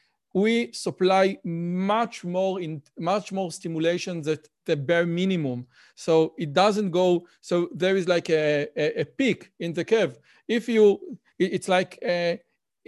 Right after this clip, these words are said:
if, if, if I don't feed you enough, you won't reach your highest potential, pot-,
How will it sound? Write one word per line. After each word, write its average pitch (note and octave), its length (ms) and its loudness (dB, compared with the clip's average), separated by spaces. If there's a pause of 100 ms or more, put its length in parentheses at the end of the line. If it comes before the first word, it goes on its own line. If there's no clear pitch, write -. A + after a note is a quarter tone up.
(120)
if, A#3+ 360 -2 (100)
if, A3+ 260 -2
if A3 160 0
I G#3+ 80 4
don't G3+ 220 0
feed C4+ 360 -4
you B3+ 100 0
enough, D#3+ 500 -2
you E3+ 140 -2
won't F#3 300 -2
reach F3+ 340 -4
your E3 260 2 (220)
highest E3+ 640 -2
potential, D3+ 640 -4 (380)
pot-, E3 200 -10